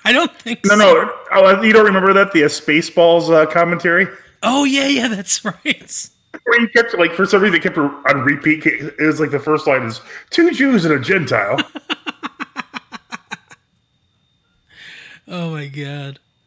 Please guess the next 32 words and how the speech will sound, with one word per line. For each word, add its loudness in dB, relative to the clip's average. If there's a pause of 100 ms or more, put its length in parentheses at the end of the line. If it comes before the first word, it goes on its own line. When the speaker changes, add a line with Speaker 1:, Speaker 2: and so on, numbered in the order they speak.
(120)
Speaker 2:
That -2
must -4
seem -2
like 0
a 2
really 2
weird 0
comment -2
for -4
me -4
<laughs> -2
if -2
you -2
didn't -4
know 0
what 4
I 2
was -8
talking -2
about. -2
Speaker 1:
Right. -8 (1600)
Uh, -8
but -10
no, -4
it's -12
not -10
Spaceballs. -14 (960)
Speaker 2:
Okay. -20 (360)
Hmm. -18 (2000)
Let's -16
see. -10
Um, -4